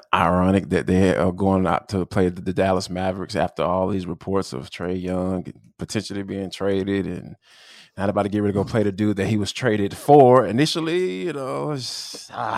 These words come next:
ah. But anyway, we gonna get, I know we probably gonna touch on that just in a little bit. But to answer your question, I think that I'm not gonna get my hopes up. I'm gonna be as, as probably as realistic as I possibly can with this team, because,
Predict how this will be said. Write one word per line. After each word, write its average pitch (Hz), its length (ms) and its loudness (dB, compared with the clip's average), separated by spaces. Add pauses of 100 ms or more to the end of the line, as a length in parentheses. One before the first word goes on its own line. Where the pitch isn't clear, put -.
(200)
ah. 185 300 2 (260)
But 196 120 2
anyway, 117 220 0 (360)
we 131 80 -6
gonna 143 240 0
get, 123 220 -4
I 127 60 2
know 135 140 4
we 135 80 0
probably 117 260 2
gonna 110 140 -6
touch 107 200 -10
on 95 120 -10
that 92 180 -10
just 98 200 -14
in 92 180 -14
a - 40 -16
little 90 240 -14
bit. 95 240 -14
But 214 200 6 (360)
to 143 100 -6
answer 170 220 -4
your 139 100 -4
question, 131 420 -4 (460)
I 127 80 0
think 180 400 -4
that 120 340 0 (760)
I'm 233 100 2
not 277 160 6
gonna 196 140 0
get 190 140 2
my 160 140 0
hopes 160 280 -2
up. 92 200 -10 (300)
I'm 202 100 -2
gonna 208 100 -8
be 175 240 0
as, 113 240 -2
as 104 160 -12
probably 123 340 0
as 101 120 -6
realistic 151 600 -6
as 123 100 -6
I 107 100 -2
possibly 123 400 -2
can 107 300 -8
with 95 100 -8
this 98 140 -10
team, 98 280 -12
because, 113 460 -4